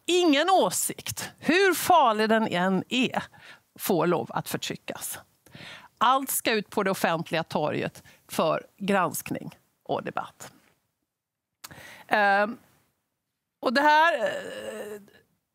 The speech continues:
den här tanken är för Mill just kopplad till att om vi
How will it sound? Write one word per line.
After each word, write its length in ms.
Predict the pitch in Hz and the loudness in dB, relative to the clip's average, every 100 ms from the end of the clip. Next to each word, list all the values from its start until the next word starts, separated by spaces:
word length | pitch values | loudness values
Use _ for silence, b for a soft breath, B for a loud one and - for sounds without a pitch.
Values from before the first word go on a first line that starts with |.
| _ - 247 311 | _ -16 -8 0
den 140 | 269 | 4
här 120 | 349 | 4
tanken 600 | 349 359 285 - 214 208 - _ _ | 6 2 2 0 0 0 -8 _ _
är 320 | - 214 185 - | 0 2 2 -2
för 300 | - 233 202 | -2 0 2
Mill 340 | - 202 175 180 | 2 2 2 0
just 200 | 202 - | -2 -2
kopplad 680 | - 294 - 285 277 208 - | 0 -2 0 0 0 -2 -4
till 360 | 247 170 - B B B B | -2 0 -4 B B B B
att 260 | 196 190 - _ | 0 0 -12 _
om 360 | 269 320 320 | 4 6 6
vi 200 | 285 285 | 6 2